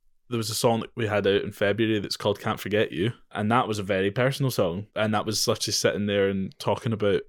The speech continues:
uh, how I was feeling about something and, y-, y-, like, putting that down. And that's one of those ones where you're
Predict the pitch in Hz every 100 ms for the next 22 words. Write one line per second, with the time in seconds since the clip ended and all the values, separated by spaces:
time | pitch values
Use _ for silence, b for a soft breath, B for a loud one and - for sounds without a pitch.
0 | _ 82 85 90 87 - _ _ - -
1 | 110 92 98 - - 101 101 95 92 90
2 | - _ b b b b b - 110 101
3 | 110 104 92 90 - _ - 90 90 98
4 | - 92 - 113 90 98 - 101 101 110
5 | 107 123 107 104 107 98 104 98 92